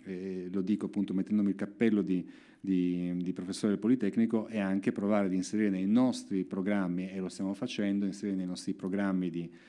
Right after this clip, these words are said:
eh, di ingegneria informatica un po' di attenzione ai temi che stiamo discutendo adesso. Quindi ai temi di attenzione alle organizzazioni, soprattutto con i colleghi di ingegneria gestionale, e più in generale di attenzione,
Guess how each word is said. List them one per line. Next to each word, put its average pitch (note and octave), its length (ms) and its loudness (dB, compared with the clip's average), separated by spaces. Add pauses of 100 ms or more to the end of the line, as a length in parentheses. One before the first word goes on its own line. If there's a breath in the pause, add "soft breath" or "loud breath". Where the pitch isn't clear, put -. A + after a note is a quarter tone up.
(220 loud breath)
eh, F2 200 -4
di F2+ 120 0
ingegneria F#2 420 0
informatica G#2 760 0 (720)
un C3 220 6
po' D3 120 6
di B2+ 80 8
attenzione A#2 560 4
ai A2+ 100 4
temi G2+ 260 0
che G2+ 80 -4
stiamo F#2 180 -4
discutendo F2 500 -4
adesso. F2 460 -8 (420 loud breath)
Quindi A2+ 220 2
ai F2+ 80 -4
temi G#2+ 200 4
di F#2+ 60 2
attenzione G2 560 0
alle F2+ 140 -4
organizzazioni, F#2+ 880 0
soprattutto F#2 500 -8
con F2 220 -4
i F2 100 -4
colleghi F2+ 400 -2
di E2+ 60 -4
ingegneria F2 380 -2
gestionale, G2+ 680 0 (180 loud breath)
e A#2+ 140 4
più A#2+ 160 2
in G2+ 40 2
generale A2 480 4
di A2 120 0
attenzione, A#2+ 1120 2